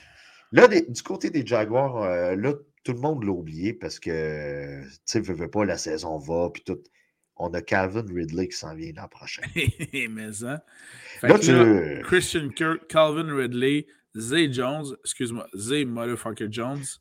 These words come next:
Speaker 1: Zay motherfucker Jones.
Speaker 2: On a Marvin Jones, puis là, possiblement <laughs> un intéressé en DeAndre Hopkins.
Speaker 1: Ben,
Speaker 2: Ça,
Speaker 1: écoute, le, le gars
Speaker 2: ce serait stacké solide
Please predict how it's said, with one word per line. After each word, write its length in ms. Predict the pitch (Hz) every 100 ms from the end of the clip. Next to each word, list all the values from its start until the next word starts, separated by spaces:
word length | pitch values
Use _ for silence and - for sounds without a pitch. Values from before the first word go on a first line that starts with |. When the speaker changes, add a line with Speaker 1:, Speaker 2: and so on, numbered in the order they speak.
| -
Speaker 1:
Zay 320 | 82 95 127
motherfucker 600 | 120 107 104 104 90 85
Jones. 300 | 76 73 95 131 -
Speaker 2:
On 220 | 117 117
a 120 | 120
Marvin 480 | 117 127 160 170 151
Jones, 380 | 123 135 151 160 - - _ _ _ _ _
puis 200 | - 120
là, 160 | 127 143
possiblement 1120 | - - 147 - 196 156 139 135 131 139 135
<laughs> 80 | -
un 320 | 139 123 120
intéressé 760 | 123 113 127 117 117 - 135 131
en 140 | 113
DeAndre 440 | 120 113 107 110 101
Hopkins. 280 | 104 92 90 - - -
Speaker 1:
Ben, 140 | 139 175
Speaker 2:
Ça, 80 |
Speaker 1:
écoute, 280 | 151 160 202 -
le, 280 | 120 131 -
le 220 | 113 127 -
gars 260 | 107 107
Speaker 2:
ce 340 | 127 - - 120
serait 220 | - 143
stacké 540 | - 151 127 - 160
solide 520 | - 143 127 135 127